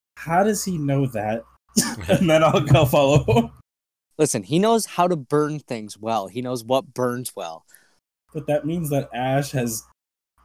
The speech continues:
Speaker 1: dealt with vampires before and must have burned
Speaker 3: Listen.
Speaker 1: them at some point. <laughs>
Speaker 3: Listen, when I tell you that he's searching for the perfect ingredient to burn everything,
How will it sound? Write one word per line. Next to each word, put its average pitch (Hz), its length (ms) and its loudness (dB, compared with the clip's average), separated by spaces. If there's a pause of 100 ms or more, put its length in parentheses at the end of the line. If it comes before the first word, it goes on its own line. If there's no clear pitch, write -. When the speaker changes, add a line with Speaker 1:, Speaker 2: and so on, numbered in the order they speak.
(140)
Speaker 1:
dealt 151 240 4
with 135 160 4
vampires 117 560 2
before 110 420 -4
and 113 220 -8
must 120 220 -2
have 104 140 -6
burned 120 220 0
Speaker 3:
Listen. - 180 0
Speaker 1:
them 117 100 0
at 117 100 -4
some 113 220 -6
point. 107 380 -8 (280)
<laughs> - 260 -12
Speaker 3:
Listen, 156 440 0 (160)
when 147 160 0
I 180 120 4
tell 208 240 0
you 247 160 -6
that 151 120 -2
he's 156 200 -8
searching 180 320 -8
for - 140 -8
the 131 80 -6
perfect 156 460 -8
ingredient 135 640 -4
to 123 120 -6
burn 135 300 0
everything, 110 640 -4